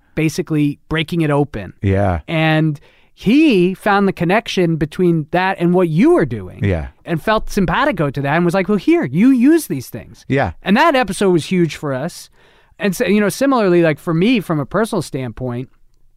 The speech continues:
Speaker 1: having Ira Glass be a champion of the show
Speaker 2: Right.
Speaker 1: early on when he was.
Speaker 2: That was a big deal.
Speaker 1: Big deal. He helped put us on to N P R affiliates through P R X.
Speaker 2: Yeah. Oh,
Speaker 1: And
Speaker 2: that, I remember
Speaker 1: he and
Speaker 2: that.
Speaker 1: Jesse Thorne were,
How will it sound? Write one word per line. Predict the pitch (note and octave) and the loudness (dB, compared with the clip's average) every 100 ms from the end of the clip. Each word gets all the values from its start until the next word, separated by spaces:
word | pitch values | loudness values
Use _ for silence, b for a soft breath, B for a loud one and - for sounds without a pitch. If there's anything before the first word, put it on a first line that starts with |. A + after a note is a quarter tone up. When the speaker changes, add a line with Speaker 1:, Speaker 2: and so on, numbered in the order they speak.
| _ - | _ -10
Speaker 1:
having | E3+ G3 G#3 G3 | -4 -2 0 -2
Ira | D#3 F3 F3+ | -2 0 0
Glass | D3+ D3+ F3+ F#3+ | 0 0 0 -2
be | D#3 | -6
a | C3 | -6
champion | - D3 C3+ C#3 | -4 -6 -4 -4
of | B2 | -4
the | A#2 | -8
show | - B2 G#2+ A2+ D#3 - | -6 -6 -6 -8 -10 -8
Speaker 2:
Right. | G2 F2+ | -4 0
Speaker 1:
early | - C#3 D3 | 2 2 0
on | B2+ B2 C3 | -2 -6 -6
when | C3 | -6
he | |
was. | A#2+ A#2+ A2+ D#3+ | -6 -6 -6 -4
Speaker 2:
That | D#3+ | 0
was | F#3+ | 0
a | D3 | 0
big | A2 | -4
deal. | D#2+ F2 E2+ D#2+ | -2 -2 -2 0
Speaker 1:
Big | F#3 C4+ | 0 0
deal. | A3 F#3 F#3+ | 2 2 2
He | F#3+ F#3 | 2 2
helped | F3 E3 | 2 0
put | G3 | 0
us | G#3 F#3 | 0 0
on | F3 F3+ F3+ | 0 2 0
to | - F3 E3 D#3+ _ | 0 2 2 0 _
N | - E3+ | -4 -2
P | F3+ | 0
R | F3 | 0
affiliates | D3 - D#3 E3 A3+ - | 0 -2 0 2 0 -2
through | - D#3 | -6 -4
P | B2 F3 | -2 0
R | D3+ C#3 | 0 0
X. | E3 A#3+ - - - | -2 -4 -8 -14 -10
Speaker 2:
Yeah. | - G2+ B2+ - | -2 0 0 -2
Oh, | C3 | -2
Speaker 1:
And | D3+ | 0
Speaker 2:
that, | C3+ | 0
I | D3 | 0
remember | E3+ E3 | 0 0
Speaker 1:
he | G#3 | 0
and | G#3 | 0
Speaker 2:
that. | - | 0
Speaker 1:
Jesse | F#3+ G3+ | -2 -2
Thorne | F3+ F3+ E3+ F#3 B3 | 0 2 2 2 -2
were, | D#3 D#3+ D#3+ | 0 0 0